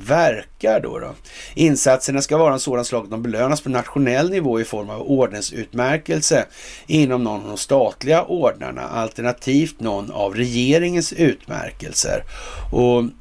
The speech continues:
jag vet inte, liksom, eh, svårt att säga egentligen det där. Faktiskt. Hur, hur man ska ställa sig till det där. Men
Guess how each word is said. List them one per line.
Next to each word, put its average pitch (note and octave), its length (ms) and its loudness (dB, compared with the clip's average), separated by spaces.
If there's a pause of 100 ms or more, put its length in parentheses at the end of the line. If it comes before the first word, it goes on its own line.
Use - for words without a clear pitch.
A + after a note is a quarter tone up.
(220)
jag C#3 180 2
vet - 360 -4
inte, D3 320 -2
liksom, C2 840 -8
eh, - 1700 -12 (580)
svårt - 360 2
att - 60 -12
säga - 540 -4
egentligen - 520 -8
det - 80 -10
där. - 380 -10 (1160)
Faktiskt. - 880 -6 (1400)
Hur, A#2+ 380 0
hur A#2 160 0
man A2+ 140 -6
ska - 160 -8
ställa - 460 -2
sig C3+ 180 -4
till B2 180 -10
det A#2+ 80 -6
där. - 100 -4
Men - 180 -8